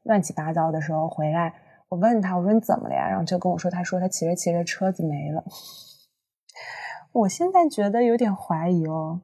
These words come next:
到底是不是真的啊？但当时我信以为真啊，我就跟他一起把那辆车痛骂了一顿。不过有一次他摔跤，的确不能怪他啦。那一次是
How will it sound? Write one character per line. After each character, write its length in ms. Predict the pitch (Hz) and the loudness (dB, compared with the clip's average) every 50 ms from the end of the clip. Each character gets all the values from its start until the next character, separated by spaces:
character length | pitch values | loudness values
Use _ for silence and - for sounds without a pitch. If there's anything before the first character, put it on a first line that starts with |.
| _ _ _ _ | _ _ _ _
到 120 | - 220 190 | 2 4 4
底 100 | 170 170 | 2 0
是 160 | - - 196 | 0 -2 -2
不 80 | 170 | -2
是 160 | 165 - - - | -2 -4 -6 -6
真 300 | - - 156 147 147 147 | -4 -2 -2 -2 -2 -4
的 60 | - | -4
啊？ 200 | - 50 - - - - - _ | -6 -8 -12 -14 -20 -20 -12 _
但 140 | - 269 254 | -4 -2 0
当 160 | 240 247 262 | 0 0 -2
时 140 | 247 - 220 | -2 -2 -2
我 120 | 185 170 | 0 0
信 300 | 170 - - 220 196 175 | -2 -2 0 0 0 2
以 40 | 160 | 0
为 200 | 156 151 147 151 | 0 -2 -2 -2
真 160 | 151 - 165 | -2 -2 -4
啊， 120 | 160 160 160 | -2 -2 -2
我 80 | 156 | -2
就 100 | 160 175 | -2 -2
跟 140 | 165 - 180 | -2 0 0
他 160 | 180 175 175 | 0 2 0
一 40 | 185 | 0
起 140 | 180 - - | 0 -2 -6
把 100 | - - - | -8 -6 -4
那 60 | 160 | -2
辆 220 | 170 170 156 151 | -2 -2 -2 -2
车 140 | 156 - 170 | -4 -4 -6
痛 220 | 165 - - 190 170 | -4 -2 -2 0 0
骂 180 | 175 - - | -2 -4 -6
了 60 | - | -8
一 100 | - - | -10 -10
顿。 200 | - - - - - _ _ _ _ _ _ _ _ _ _ _ _ _ _ _ _ _ _ _ _ _ _ _ _ _ _ - | -12 -12 -12 -14 -16 _ _ _ _ _ _ _ _ _ _ _ _ _ _ _ _ _ _ _ _ _ _ _ _ _ _ -8
不 100 | - 302 | -4 0
过 120 | 277 277 | 2 2
有 180 | 262 196 - - | 2 2 0 -2
一 40 | |
次 160 | - - - 247 | -6 -8 -6 -2
他 160 | 226 214 208 | 0 0 0
摔 220 | 202 - 190 190 | 2 2 2 2
跤， 200 | 190 202 185 185 | 2 2 0 0
的 140 | 190 175 170 | 0 -2 0
确 120 | - 196 | 0 0
不 140 | 185 180 180 | 0 0 0
能 160 | 165 160 160 | -4 -2 -2
怪 180 | 156 - 175 165 | 0 0 0 -2
他 220 | - - 156 156 | -2 -6 -6 -6
啦。 300 | 151 151 151 147 - 170 - _ _ _ _ _ _ | -6 -6 -8 -8 -10 -12 -16 _ _ _ _ _ _
那 120 | - 233 220 | -2 0 0
一 120 | 202 202 | 0 0
次 220 | 196 - - 208 | -2 -2 -2 -2
是 320 | 196 - - 202 196 190 | -2 0 0 0 0 0